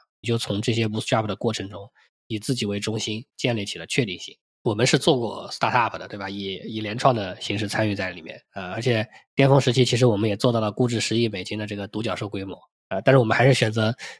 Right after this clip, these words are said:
走向了 Bootstrap，走向 Indie Hacker。我觉得对我来说，在那个时候最本质的是，我发现如果我继续在那个 startup 里面做下去，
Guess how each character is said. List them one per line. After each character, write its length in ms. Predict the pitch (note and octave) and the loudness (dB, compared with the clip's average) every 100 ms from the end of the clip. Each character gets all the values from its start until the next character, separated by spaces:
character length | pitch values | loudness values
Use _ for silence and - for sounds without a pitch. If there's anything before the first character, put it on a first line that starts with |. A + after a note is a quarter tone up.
| _ - | _ -2
走 140 | G#2 | 2
向 220 | G2+ A#2 | 4 4
了 180 | A2 G2+ | 4 0
Bootstrap， 400 | A2 A#2 C3+ G#2 - _ _ - | -2 2 2 2 -4 _ _ -10
走 80 | G2 | -2
向 180 | A#2+ A#2+ | 2 4
Indie 160 | B2 | 4
Hacker。 340 | A#2 A2+ G#2 A#2 | 2 0 -4 -6
我 100 | G2+ | -6
觉 200 | F#2+ G2+ | 0 2
得 120 | B2+ F2+ - - | 2 0 -4 6
对 120 | D3 | 6
我 180 | A2 E2 | 6 2
来 140 | F2+ | 0
说， 160 | A2+ A#2+ | 2 2
在 120 | A#2+ | 2
那 140 | A#2+ | 0
个 60 | G#2 | -4
时 160 | - - | -6 -8
候 240 | F#2+ G#2 _ _ | -10 -12 _ _
最 140 | D#3+ | 4
本 240 | D3 G#2 G2 | 4 2 0
质 100 | C#3+ | 2
的 120 | A#2+ | 2
是， 240 | - G#2 - - - _ | 2 -2 -4 -14 -16 _
我 100 | G#2+ | 2
发 140 | B2 | 6
现 100 | C3+ | 8
如 160 | A#2 B2+ | 8 6
果 120 | B2 | 4
我 140 | G#2+ F#2 | 2 2
继 180 | C3+ | 2
续 140 | A#2+ A2+ | 4 4
在 160 | B2 | 2
那 100 | A#2 | 2
个 60 | G#2+ | 0
startup 340 | - G#2+ A#2 G#2+ | 0 0 0 0
里 60 | |
面 100 | F#2+ | -4
做 140 | F#2+ A2+ | -2 -2
下 100 | G2 | -2
去， 220 | - | -6